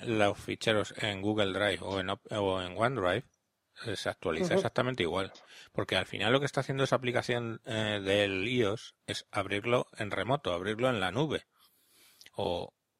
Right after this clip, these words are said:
Speaker 1: o quién sabe, o se la baja, la modifica y luego la vuelve a subir. Da exactamente lo mismo para lo que, para lo que estamos hablando.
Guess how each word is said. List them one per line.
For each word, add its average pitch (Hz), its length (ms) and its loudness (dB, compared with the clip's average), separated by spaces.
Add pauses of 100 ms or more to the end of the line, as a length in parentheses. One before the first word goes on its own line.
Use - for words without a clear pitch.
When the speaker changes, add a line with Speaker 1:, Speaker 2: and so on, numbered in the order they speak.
(100)
Speaker 1:
o - 100 -16
quién - 140 -14
sabe, 113 320 4
o 98 40 -10
se - 120 -6
la 92 140 0
baja, 104 340 2
la 101 100 4
modifica 98 520 -2
y 92 40 -2
luego 95 200 -2
la 92 80 -2
vuelve 92 220 -4
a - 40 -8
subir. 139 320 0 (140)
Da 107 140 -2
exactamente 95 520 -6
lo - 80 -14
mismo 90 320 -8
para 92 200 0
lo - 80 -8
que, 90 300 -6 (140)
para 98 160 0
lo 95 40 -8
que 95 40 -12
estamos 95 260 -6
hablando. 92 400 -6